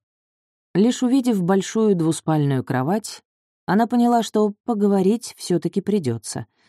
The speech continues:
И тёплым от признательности голосом сказала: "Энцо, я с самого детства очень тебя уважаю. Ты добился невероятно многого. Самостоятельно выучился, получил специальность.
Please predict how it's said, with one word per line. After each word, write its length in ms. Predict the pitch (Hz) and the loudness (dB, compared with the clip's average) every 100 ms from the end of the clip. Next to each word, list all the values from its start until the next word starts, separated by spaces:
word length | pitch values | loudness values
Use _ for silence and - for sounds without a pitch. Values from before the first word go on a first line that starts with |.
| _ _ _ _ _ | _ _ _ _ _
И 80 | 214 | -2
тёплым 440 | 202 220 - 170 170 | 2 0 2 0 0
от 140 | 170 | -2
признательности 760 | - 165 170 156 147 156 - 156 | 0 0 2 0 0 -2 -2 -2
голосом 460 | 196 240 196 196 | 0 0 0 -2
сказала: 600 | 175 - 185 143 113 113 - _ _ _ _ _ _ _ _ _ | -2 -2 -2 -2 -6 -10 -18 _ _ _ _ _ _ _ _ _
"Энцо, 520 | 175 156 123 - - _ _ _ _ _ | -2 0 -2 -10 -18 _ _ _ _ _
я 240 | 180 220 208 | 0 0 0
с 60 | |
самого 360 | - 254 240 233 | 0 0 2 2
детства 560 | 190 185 - 151 151 - | 2 2 0 -2 -4 -2
очень 380 | 214 240 - 202 | 0 0 0 -2
тебя 260 | 156 160 180 | 0 -2 -2
уважаю. 600 | 165 165 131 127 127 - _ _ _ _ _ | -2 -4 -4 -8 -12 -18 _ _ _ _ _
Ты 100 | - | -2
добился 680 | 214 233 247 247 - 226 208 - _ _ _ _ | 2 2 2 0 0 0 0 -4 _ _ _ _
невероятно 480 | 190 214 262 302 269 | 2 4 4 4 4
многого. 580 | 247 196 139 123 113 - _ _ _ - | 6 4 2 -6 -10 -14 _ _ _ -6
Самостоятельно 760 | - 214 220 226 240 202 185 | -2 0 2 2 2 0 2
выучился, 600 | 175 220 170 - 147 - | 2 2 2 0 -4 -6
получил 440 | 131 135 147 - 196 | -6 -4 -2 -2 -4
специальность. 880 | - - - 135 143 143 - - | -4 -6 -4 -2 -2 -4 -8 -16